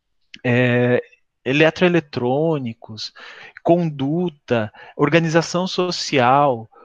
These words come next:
organização monetária, né? Tudo isso era muito, é, subjetivo. Nós não tínhamos ainda capacidade pra entender,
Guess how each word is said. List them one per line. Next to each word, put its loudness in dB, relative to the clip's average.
organização 0
monetária, -2
né? -4
Tudo -4
isso -4
era 2
muito, 0
é, -2
subjetivo. -4
Nós 0
não -2
tínhamos 0
ainda 2
capacidade 2
pra 0
entender, -4